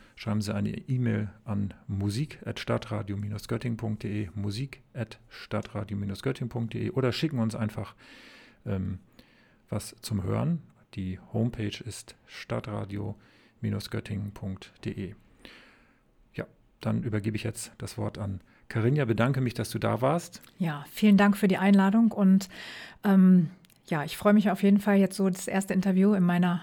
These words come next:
Speaker 2: Heimat in Göttingen hier bei euch im Stadtradio gemacht zu haben. Danke.
Speaker 1: Ich danke auch.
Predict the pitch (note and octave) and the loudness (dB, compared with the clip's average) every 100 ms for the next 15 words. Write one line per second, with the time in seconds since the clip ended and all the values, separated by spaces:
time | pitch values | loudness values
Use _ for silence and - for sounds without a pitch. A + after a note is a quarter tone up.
0 | - G3 F3+ E3+ G3 - F#3 E3+ F#3 G3+ | 2 6 6 6 2 0 2 4 4 6
1 | G3 F#3+ - F#3 F#3 F3+ F3+ F3 - E3+ | 6 6 0 -2 0 0 2 0 -2 -4
2 | E3+ E3 E3+ D#3+ D3+ - D#3 D3 C#3+ _ | -2 -4 -2 -2 -4 -6 -6 -4 -8 _
3 | _ _ E3+ F3+ - - _ - B2 B2+ | _ _ 0 0 -2 -8 _ -16 -8 -4
4 | B2 B2+ F#2+ | -2 -2 -4